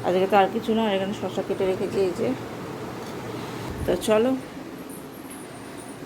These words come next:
আমি স্নান টান করে আসি, তারপরে আবার কথা হবে। বাইরে বৃষ্টি নেমে গেছে আবার, তো চলো পরে আবার কথা হবে, স্নান করে আসি। দেখো স্নান করা তো হয়েই গেছে,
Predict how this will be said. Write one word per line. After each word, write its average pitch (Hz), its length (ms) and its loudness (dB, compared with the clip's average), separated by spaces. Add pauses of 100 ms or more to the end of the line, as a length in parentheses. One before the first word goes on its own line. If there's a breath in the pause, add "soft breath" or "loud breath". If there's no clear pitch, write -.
(640)
আমি 202 220 -2
স্নান 202 200 0 (100)
টান 208 120 0 (100)
করে 202 240 2
আসি, 220 120 -6 (120)
তারপরে 185 360 -2
আবার 185 200 -2
কথা 202 160 -2
হবে। 214 160 2 (100)
বাইরে 175 200 0 (100)
বৃষ্টি 196 260 -6 (140)
নেমে 185 280 -2
গেছে 190 180 0 (100)
আবার, 208 160 0 (140)
তো - 60 -6 (120)
চলো 180 180 -2 (160)
পরে 175 140 -4 (100)
আবার 202 200 -4
কথা 170 240 -8
হবে, 185 220 -2
স্নান 160 260 -6
করে 135 200 -6
আসি। - 120 -12 (840)
দেখো 226 280 -12 (160)
স্নান 220 260 -6 (120)
করা 226 160 -2 (100)
তো 226 40 -2 (100)
হয়েই 214 320 0
গেছে, 233 260 -4